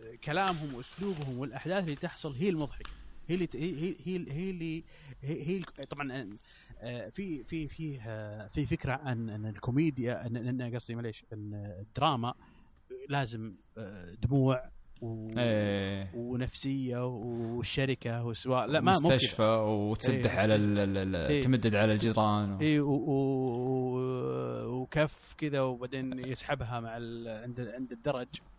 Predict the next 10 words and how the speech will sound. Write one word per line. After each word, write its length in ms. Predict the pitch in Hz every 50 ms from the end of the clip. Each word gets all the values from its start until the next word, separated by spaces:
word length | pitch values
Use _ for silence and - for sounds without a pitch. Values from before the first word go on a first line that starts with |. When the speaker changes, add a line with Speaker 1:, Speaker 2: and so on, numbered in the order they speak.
| - -
Speaker 2:
مم. 180 | - 131 131 123
Speaker 1:
تمسك، 520 | 117 113 107 104 104 104 95 101 - - -
يعني، 200 | - 127 113 123
لا، 280 | 202 185 - - 156
هذا 80 | 185 147
مو 80 | 165
بكذا، 300 | 160 - - 135 113 101 - -
مو 60 | 156 165
بكذا 180 | - 160 147
الدراما. 380 | 131 123 127 - 120 117 208